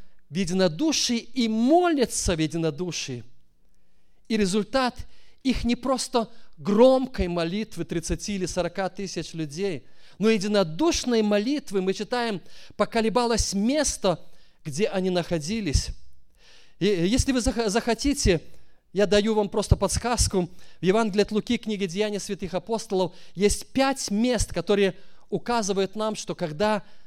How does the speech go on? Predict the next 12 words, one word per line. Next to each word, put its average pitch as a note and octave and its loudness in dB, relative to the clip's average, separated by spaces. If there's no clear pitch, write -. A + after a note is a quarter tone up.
церковь A3 2
Иерусалимская F#3 0
собирались F#3+ 2
вместе, G3+ 0
этим G#3 2
местом G#3 0
было, F#3+ 4
был F#3+ 2
Иерусалимский E3 0
храм. D#3+ -2
Пять C4 -2
мест, A3+ -6